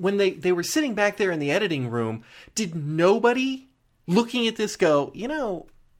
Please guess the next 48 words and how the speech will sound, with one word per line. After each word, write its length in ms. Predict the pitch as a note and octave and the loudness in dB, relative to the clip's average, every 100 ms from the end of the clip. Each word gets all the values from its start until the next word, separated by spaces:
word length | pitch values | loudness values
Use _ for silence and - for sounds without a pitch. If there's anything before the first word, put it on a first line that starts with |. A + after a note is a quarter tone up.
| _ | _
you 120 | E3 | -12
take 260 | F#3+ B3+ C#4 | -8 -8 -2
that 220 | G3 G3+ | 0 0
line 300 | - E3 E3+ | -2 -4 -2
of 80 | D#3 | -4
dialogue 560 | B2+ E3+ C4 D#3+ B2 A#2+ | -2 -2 0 0 0 2
out, 220 | A#2+ - | 2 0
and 80 | F#3 | -6
this 120 | G#3 | -8
doesn't 260 | - F#3+ B2+ | -6 -4 -4
make 200 | A2 A#2 | -4 -6
any 160 | G#2+ | -8
sense 380 | G#2+ B3+ D4 - | 0 2 2 0
anymore. 580 | B2 A2 G#2+ A2+ C#2+ D#2 | -4 -4 -2 0 -2 -4
Or 300 | - E3+ D3 | -4 -2 -2
you 400 | D3+ D3 D3 C3 C3 - - - | 0 2 2 0 -8 -20 -20 -16
swap 400 | - G3 G3 G#3 | -4 0 0 2
the 100 | E3 | 2
order 360 | D3+ A3 E3+ | 4 4 2
of 80 | C3 | 0
these 240 | A#2+ A#2 - | -2 -4 -6
two 160 | B2 | -10
things, 420 | A2 B2 A#2+ B2 - - - - | -6 -4 -4 -6 -10 -20 -10 0
and, 260 | C#3 C#3+ D#3+ | 2 2 0
and 140 | F#3 | 2
there 80 | B3+ | 4
were 80 | G3 | 2
definitely 480 | C3 A3 A#3 F#3 | 2 0 0 -6
things 300 | C3+ E3 D3 | -4 -4 -2
in 80 | C3 | -2
this 180 | C3+ C3 | -2 0
episode 480 | C#3 C3+ B2+ A#2+ G#2 | -4 -4 -4 -2 -2
that 140 | A#2 | -6
seemed 340 | - E3 D3 C3 | -6 -4 -4 -6
to 120 | C3+ | -6
me 120 | C3 | -4
like 180 | A2+ A2+ | -2 -4
they'd 140 | A#2+ A2 | -4 -4
been 140 | G#2+ | -6
put 180 | - B2+ | -6 -10
in 80 | A#2+ | -6
the 60 | |
wrong 280 | G2+ G#2+ G2+ | -4 -2 -2
order. 400 | G2+ G2+ E2 - _ _ _ _ | -4 -4 -6 -12 _ _ _ _
And 120 | C3 | -4
I, 120 | A#2 A#2 - | -4 -6 -8
I 100 | B2+ | -8
can't 320 | - D3+ | -4 -6